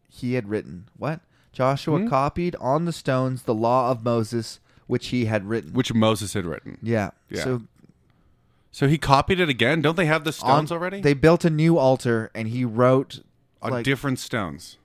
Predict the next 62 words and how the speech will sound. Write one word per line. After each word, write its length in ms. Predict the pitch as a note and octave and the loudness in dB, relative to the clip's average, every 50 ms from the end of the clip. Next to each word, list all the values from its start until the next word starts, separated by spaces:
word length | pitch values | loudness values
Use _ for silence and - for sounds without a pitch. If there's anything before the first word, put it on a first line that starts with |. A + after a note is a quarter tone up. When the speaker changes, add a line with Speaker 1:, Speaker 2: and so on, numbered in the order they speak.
| _ _ _ | _ _ _
Speaker 1:
on 220 | - A#2 A2+ A#2 | -8 -6 -4 -4
new 180 | B2 C3 C#3 C#3 | -2 -2 0 -2
stones 460 | B2+ - - C3+ A#2+ A#2 A2+ A2+ G#2+ | -2 -2 -2 -2 -2 -2 -2 -4 -4
that 140 | A#2+ A#2+ - | -4 -4 -2
they 80 | - A#2+ | 0 0
used 220 | A#2 A#2+ A#2 - | 0 -2 -2 -4
to 80 | - A2+ | -4 -2
build 200 | G2+ A#2+ A#2 G#2 A#2 | 0 0 0 0 0
a 20 | |
new 260 | G#2 G#2 A2 A2+ A2+ | -2 -2 -2 0 0
altar. 380 | G#2+ G#2+ G#2+ G#2 - G#2+ G2+ G2+ | 0 0 0 -2 -2 -2 -2 -2
Speaker 2:
So 120 | F#2+ F3 | 0 0
now 120 | D#3+ D#3 E3 | 2 2 2
there's 220 | D#3+ E3 C3 - | 2 0 -2 -4
two 300 | - - - F#3+ G3+ G3+ F3+ | -4 -2 0 2 4 4 4
of 80 | C3 | 4
these 260 | A#2+ G#2+ F#2+ F2+ - | 2 0 -2 -2 -4
in 80 | A2+ G#2+ | -4 -2
the 60 | G#2+ G2+ | -2 0
world, 300 | G2+ G#2+ G#2 G2+ G2+ D3 | 0 2 2 2 2 4
Speaker 1:
No, 60 | E3+ | 4
Speaker 2:
and 80 | F3 E3+ | 4 4
we 40 | F3 | 4
Speaker 1:
no, 60 | F3 | 4
Speaker 2:
can't 160 | D3 C#3 C3 | 4 2 2
find 240 | - C#3 C3+ C3 A#2+ | 0 0 0 0 0
either 180 | B2 A#2+ B2 A#2+ | 0 0 0 0
Speaker 1:
these, 60 | A2+ | 2
Speaker 2:
one? 180 | A2+ C3 D3+ D#3+ | 2 0 0 0
Speaker 1:
these 180 | D#3 E3+ D3+ E3 | -2 -2 -2 -2
are 40 | D3+ | -2
di-, 180 | B2+ D#3+ E3 | 0 0 0
these 240 | D3+ C#3+ C#3 C#3 C3+ | 0 0 -2 -4 -4
are 40 | C3 | -2
different. 500 | A#2 C#3+ C#3 - - A#2 G#2 - - - | 2 2 2 2 0 -4 -8 -8 -10 -16
So 460 | - - - - C3+ C3 B2+ A#2+ - - _ - | -18 -4 0 2 4 4 2 0 -2 -6 _ -4
Speaker 2:
I 80 | C#3 | 0
know 140 | D3 E3+ F#3+ | 2 2 2
it's 140 | G3+ - - | 2 2 2
not 160 | F#3+ F#3+ - | 2 2 2
the 100 | D#3 - - C#3 | 0 -2 0 2
Ark. 320 | D3+ D3 G#2+ G#2 - - | 2 2 2 0 0 2
Speaker 1:
there, 100 | D3+ D3+ | 2 2
there's 280 | C3 - D#3 D3 C3 - | 2 2 -2 -2 -2 -2
the 100 | D3 B2+ | -6 -6
tablets, 680 | - - D#3 C#3 C#3+ D3+ D3+ F#3 G#3 G#3 - - - | -4 -2 -2 0 0 2 2 2 2 2 0 -6 -8
which 280 | - C#3+ D3+ C#3+ - D3 | -4 -2 -2 -2 0 2
are 140 | C3 C3 C3 | 2 2 2
Speaker 2:
Yeah. 180 | F#2 G#2 C3+ C#3+ - _ _ _ _ _ _ _ _ _ _ _ _ _ _ _ _ - | 2 -2 -4 -8 -10 _ _ _ _ _ _ _ _ _ _ _ _ _ _ _ _ -8
In 140 | D3 D3+ C3 | -6 -4 -4
the 80 | C3 - | -4 -4
Ark. 320 | - G#2 G#2 B2+ - - - - - _ _ | -4 -4 -4 -4 -4 -8 -14 -20 -20 _ _
Speaker 1:
like 160 | C3+ C#3 C#3 - | -2 -2 -2 -4
a 40 | |
tablet, 520 | B2 - - C#3+ C#3 C3 A#2+ G2 G2 E2 - | -6 -6 -4 0 2 2 2 2 0 -4 -4
right? 240 | G#2+ A#2 A#2 B2 - - - - | -4 -2 -2 -4 -6 -10 -12 -12
Like 160 | A2 G#2 - | -10 -10 -10
a 80 | G#2+ G2 | -10 -8
fucking 480 | - B2+ A2+ - A#2 G#2+ G#2+ G#2 G2 - _ _ _ _ _ - | -6 -6 -6 -4 -6 -6 -8 -10 -12 -14 _ _ _ _ _ -8
iPad. 420 | A#2 A#2 A2 - A2 G2 F#2 E2+ - _ _ _ - - - - - - - | -6 -4 -4 -2 -2 -2 -2 -4 -6 _ _ _ -20 -20 -16 -10 -8 -4 -2
And 120 | C#3 D3 | -2 0
then 140 | D3+ D3+ D3+ | 2 0 0